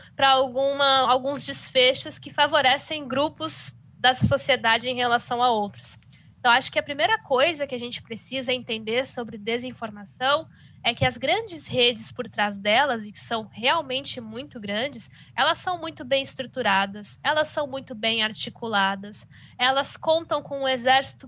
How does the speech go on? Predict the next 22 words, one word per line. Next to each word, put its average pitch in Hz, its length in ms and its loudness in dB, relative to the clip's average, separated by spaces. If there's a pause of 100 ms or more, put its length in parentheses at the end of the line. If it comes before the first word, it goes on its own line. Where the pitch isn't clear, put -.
(120)
grandíssimo 269 840 -2
de 233 120 -6
robôs, 220 720 0
e 226 120 -6
de, 202 200 -6 (160)
que - 80 -12
são 226 160 -6
os 208 120 -6
bots, 208 400 0
como 214 180 -10
a 214 80 -4
gente 208 240 -10
chama, 226 420 -2 (360)
pra 254 280 6 (400)
aumentar 302 800 2
e 262 120 -4
impulsionar 277 840 0
com 277 140 -10
que - 180 -4
essa 247 260 2
informação 240 680 -4
seja 233 840 2